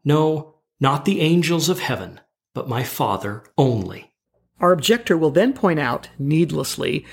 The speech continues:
Speaker 2: that it is a useless endeavor to speculate on the second coming, 'cause not even Jesus knows the date, only the Father. Without saying so specifically, they are suggesting that we shut off our minds and stop thinking with our brains. I realize this fair objection is based on Scripture,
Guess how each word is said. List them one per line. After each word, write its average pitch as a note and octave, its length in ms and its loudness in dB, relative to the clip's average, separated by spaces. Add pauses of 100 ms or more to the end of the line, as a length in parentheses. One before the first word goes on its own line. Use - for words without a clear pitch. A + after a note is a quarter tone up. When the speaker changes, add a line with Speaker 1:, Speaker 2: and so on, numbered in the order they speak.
(140)
Speaker 2:
that D#3+ 140 2
it D#3+ 120 4
is D3 140 0
a D3+ 60 0
useless F#3+ 460 0
endeavor D#3+ 360 2
to D3 80 -8
speculate D3+ 500 -2
on C3+ 140 -2
the D#3 60 -4
second - 340 -6
coming, C#3 340 -10
'cause B2+ 240 -8
not E3+ 300 -2
even E3 320 -4
Jesus A3 500 2
knows C#3+ 240 -2
the - 80 -10
date, - 360 -8 (400)
only D#3+ 320 0
the E3 100 -4
Father. E3 500 -4 (560)
Without A#3+ 300 2
saying G#3+ 320 2
so F#3 160 0
specifically, - 920 -4
they C#3+ 100 4
are D3 60 2
suggesting F3 560 0
that C#3+ 160 -2
we - 80 -2
shut F3 200 2
off F3+ 160 0
our E3+ 120 0
minds C#3 400 -2
and - 120 -6
stop - 300 -4
thinking - 340 -4
with - 160 -8
our B2+ 120 -10
brains. - 540 -10 (420)
I E3+ 80 0
realize F#3 580 4
this E3+ 200 -6
fair D#3 200 0
objection C#3 460 -6
is B2+ 120 -10
based C#3 300 -6
on D3 140 -6
Scripture, - 420 -8